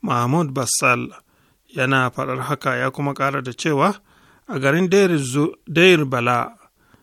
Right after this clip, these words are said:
jiragen yaƙin Yahudawan sun kai hari a kan wani gida inda suka kashe yara biyar da manya-manyan mutane guda huɗu. Sannan sun kai hare-hare kan, wato a safiyar yau Talata a garin Beit Lahiya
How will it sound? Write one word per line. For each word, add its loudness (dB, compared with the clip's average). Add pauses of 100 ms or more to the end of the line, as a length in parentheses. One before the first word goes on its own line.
(160)
jiragen 4
yaƙin 0
Yahudawan 0
sun -4
kai 0
hari 0 (500)
a -8
kan 0
wani 2
gida 0
inda -2
suka -6
kashe -4
yara 2
biyar -4 (460)
da -4
manya-manyan 0
mutane -6
guda -4
huɗu. -8 (560)
Sannan -6
sun -2
kai -2
hare-hare -2 (460)
kan, -4 (120)
wato -6
a -4
safiyar -4
yau 0
Talata -4
a -6
garin -4
Beit 0
Lahiya 0